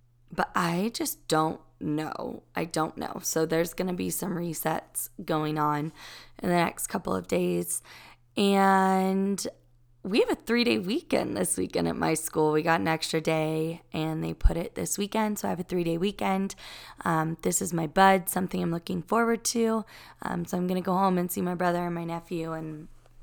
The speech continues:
my other brother and my sister-in-law and my babs. Uh, so that should be really fun. Um, so today for episode twenty-one, we're getting into something that is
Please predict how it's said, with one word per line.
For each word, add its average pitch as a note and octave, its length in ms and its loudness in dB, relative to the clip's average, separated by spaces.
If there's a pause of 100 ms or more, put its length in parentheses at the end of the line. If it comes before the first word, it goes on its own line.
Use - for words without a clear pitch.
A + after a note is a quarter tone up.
(200)
my E3+ 120 8
other F3 140 12
brother E3 300 4
and E3 100 0
my F3 120 -4
sister-in-law E3 720 -4 (360)
and F3 120 0
my E3+ 100 4
babs. F3 540 -2 (380)
Uh, D#3 380 2
so - 240 0
that E3+ 220 0
should - 160 -8
be D#3+ 120 0
really D3+ 280 -2
fun. D#3 420 -2 (640)
Um, F3+ 260 6
so F#3+ 160 2
today A3+ 300 6
for B3 100 2
episode - 460 2
twenty-one, G3+ 640 6
we're G3+ 100 2
getting C4 400 4
into B3+ 320 2
something F3+ 580 2
that D#3+ 460 2 (640)
is E3 880 4